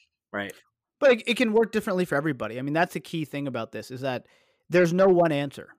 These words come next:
Speaker 2: right? And, and even, like, if you, if you just compare portfolio returns, like, you say, "Oh, this guy made thirty percent, this guy made twenty percent, the thirty percent's better." Well, not really, because you don't know how he got to that thirty percent,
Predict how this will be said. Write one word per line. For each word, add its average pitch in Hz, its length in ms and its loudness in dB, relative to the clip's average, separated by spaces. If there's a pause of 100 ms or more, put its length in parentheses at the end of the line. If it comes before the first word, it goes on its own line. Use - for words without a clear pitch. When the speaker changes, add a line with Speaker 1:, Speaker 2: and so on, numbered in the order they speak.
(1000)
Speaker 2:
right? 131 180 -2
And, 170 140 -6
and 196 140 -2
even, 233 240 2
like, 180 180 2
if 170 140 -10
you, 165 180 -2
if 156 140 -12
you 160 40 -6
just 160 160 -6
compare 147 300 -4
portfolio 147 640 -2
returns, 123 760 -6 (240)
like, 139 140 -6
you 143 80 -4
say, 135 160 -4
"Oh, 151 120 -2
this 147 160 -4
guy 151 140 0
made 139 220 -2
thirty 139 180 -2
percent, 135 320 -10
this 131 140 -14
guy 143 120 -4
made 127 160 -4
twenty 143 220 -4
percent, 127 420 -8
the 143 80 -20
thirty 139 220 -6
percent's 127 380 -10
better." 139 380 0 (500)
Well, 180 160 4
not 349 240 4
really, 160 420 2 (260)
because 190 240 0
you 247 120 2
don't 247 180 4
know 202 140 4
how 175 260 2
he 170 140 -2
got 196 240 4
to 156 80 -6
that 135 200 -4
thirty 123 220 -4
percent, 117 460 -8